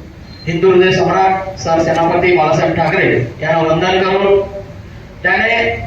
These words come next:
ठाणे शहरामध्येच नाही तर पूर्ण ठाणे परिसर, ठाणे जिल्हा असेल, आदिवासी भाग असेल, खेड्यापाड्यामध्ये जाऊन शिवसेना रुजवली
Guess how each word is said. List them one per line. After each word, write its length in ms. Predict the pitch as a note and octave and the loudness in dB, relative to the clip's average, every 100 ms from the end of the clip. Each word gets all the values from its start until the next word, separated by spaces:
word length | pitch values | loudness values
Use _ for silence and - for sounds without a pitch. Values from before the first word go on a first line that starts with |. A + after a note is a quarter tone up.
| - - - - | -10 -12 -14 -6
ठाणे 320 | E3 - - | -2 0 0
शहरामध्येच 600 | A3 G#3 A#3 A3+ A3 - C#3+ | 0 0 2 2 2 4 4
नाही 260 | - - - - - - - - | 2 -4 -8 -12 -14 -16 -12 -6
तर 80 | A#3 | -2
पूर्ण 380 | A#3+ B3+ C4 B3+ | 0 2 2 2
ठाणे 340 | G#3 B3 B3 | 2 2 0
परिसर, 400 | A3 A3 A#3+ A#3+ | 2 2 2 2
ठाणे 560 | G3 A#3+ A#3+ A3+ - - - - - - - - - - - - - C#3 | 2 0 2 2 0 -4 -14 -16 -16 -18 -16 -16 -18 -18 -18 -18 -10 -2
जिल्हा 280 | G3 A#3+ - | 0 0 0
असेल, 360 | G#3 G#3 G#3+ | 2 2 2
आदिवासी 520 | G3 - A3 A3+ A3+ | 0 0 2 4 4
भाग 280 | A3 G3 G#3 | 4 2 2
असेल, 280 | G#3 G3+ A3 A3 | 2 0 2 2
खेड्यापाड्यामध्ये 720 | F#3+ G3 G3+ G3+ G#3 G#3 G#3+ | 2 2 0 0 2 2 2
जाऊन 300 | F3+ F#3+ G3+ | 2 2 2
शिवसेना 420 | G3+ F#3+ A3+ - | 0 0 0 0
रुजवली 680 | G3+ F#3+ G3 E3+ C#3 - | 2 2 2 2 2 0